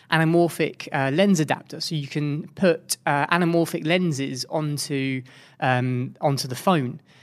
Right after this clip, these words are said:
And what this allows is, A, a cine-, uh, s-, uh, an anamorphic lens is very cinematic.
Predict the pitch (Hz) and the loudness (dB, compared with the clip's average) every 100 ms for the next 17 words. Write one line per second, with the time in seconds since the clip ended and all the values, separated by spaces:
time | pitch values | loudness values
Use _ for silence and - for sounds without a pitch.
0 | _ - 151 156 151 - - _ _ _ | _ 0 2 2 0 -4 -10 _ _ _
1 | 190 196 208 190 247 160 139 131 135 - | 0 2 4 2 4 4 4 0 0 2
2 | 208 254 - - - - 208 196 185 170 | 2 0 -4 -6 0 4 4 4 4 4
3 | 156 - - 151 151 160 160 190 180 170 | 2 -2 0 2 2 2 2 4 4 2
4 | - 160 147 139 120 120 127 143 127 - | 0 0 2 2 0 0 4 4 4 2
5 | 131 123 117 - - - | 0 0 -4 -8 -14 -20